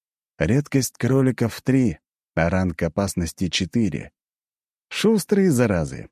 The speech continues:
и нападают из засады. Зато мясо у них вкусное. Килограмм так пятнадцать диетического мясца.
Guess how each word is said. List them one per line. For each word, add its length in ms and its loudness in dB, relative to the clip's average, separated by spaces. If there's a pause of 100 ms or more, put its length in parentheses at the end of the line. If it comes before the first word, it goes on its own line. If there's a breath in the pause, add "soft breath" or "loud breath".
(140)
и 100 2
нападают 600 0
из 100 2
засады. 560 -6 (460)
Зато 300 -2
мясо 440 0
у 60 0
них 340 -4
вкусное. 800 -6 (720)
Килограмм 480 2
так 200 -4
пятнадцать 640 0
диетического 720 -2
мясца. 720 -4